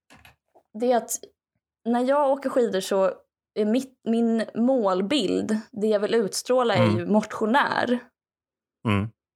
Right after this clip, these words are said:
Speaker 1: Alltså jag, eh, har en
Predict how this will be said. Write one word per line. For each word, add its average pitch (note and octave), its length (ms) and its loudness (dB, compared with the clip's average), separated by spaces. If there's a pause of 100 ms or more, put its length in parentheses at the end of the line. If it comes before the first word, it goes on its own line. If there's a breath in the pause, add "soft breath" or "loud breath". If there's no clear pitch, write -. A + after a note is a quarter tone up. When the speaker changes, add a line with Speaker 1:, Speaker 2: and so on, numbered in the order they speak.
(160)
Speaker 1:
Alltså G#3 180 -4
jag, G3+ 420 2 (260)
eh, - 340 0 (580)
har G#3 120 2
en G3 460 -2